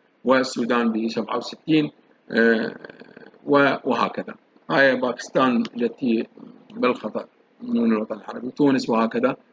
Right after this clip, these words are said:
مصر، آه، أرض الكنانة بثما-،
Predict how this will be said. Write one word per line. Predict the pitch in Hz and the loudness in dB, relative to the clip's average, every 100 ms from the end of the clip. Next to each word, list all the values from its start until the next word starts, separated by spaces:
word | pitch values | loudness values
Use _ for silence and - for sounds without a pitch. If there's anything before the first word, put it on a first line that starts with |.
| - | -2
مصر، | 143 - 120 - _ _ _ _ 120 | 0 2 0 -2 _ _ _ _ -4
آه، | 110 110 110 | 0 0 0
أرض | 120 120 | 0 0
الكنانة | 113 131 127 120 | -2 2 2 4
بثما-، | 113 113 - 123 120 - | 2 0 -2 -2 -2 -4